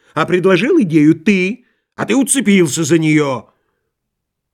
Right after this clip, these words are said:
Они обменялись гневными взглядами, и на мгновение могло показаться, что назревает серьезная ссора.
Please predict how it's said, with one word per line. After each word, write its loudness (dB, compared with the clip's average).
Они -6
обменялись -6
гневными -6
взглядами, -4
и -6
на -6
мгновение -6
могло -6
показаться, -8
что -12
назревает -8
серьезная -8
ссора. -10